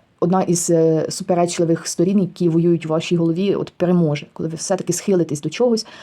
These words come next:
тоді ви вирішуєте. Хоча найімовірніше відповідь ви вже знаєте, під-, на підсвідомому рівні, на інтуїтивному ви відчуваєте, але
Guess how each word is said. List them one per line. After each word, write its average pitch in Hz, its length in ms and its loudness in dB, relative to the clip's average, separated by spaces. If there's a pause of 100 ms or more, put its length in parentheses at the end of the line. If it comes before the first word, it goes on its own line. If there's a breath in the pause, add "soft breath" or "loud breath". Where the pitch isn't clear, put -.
(260 loud breath)
тоді - 160 -4
ви 170 300 2
вирішуєте. 165 420 -2
Хоча 233 420 0
найімовірніше 180 640 2
відповідь 165 300 0
ви 170 140 4
вже 165 200 2
знаєте, 196 260 0
під-, - 240 -12
на 185 120 2
підсвідомому 170 560 0
рівні, 202 240 2
на 165 80 2
інтуїтивному 165 580 0
ви 170 120 2
відчуваєте, 170 560 -2
але 165 240 0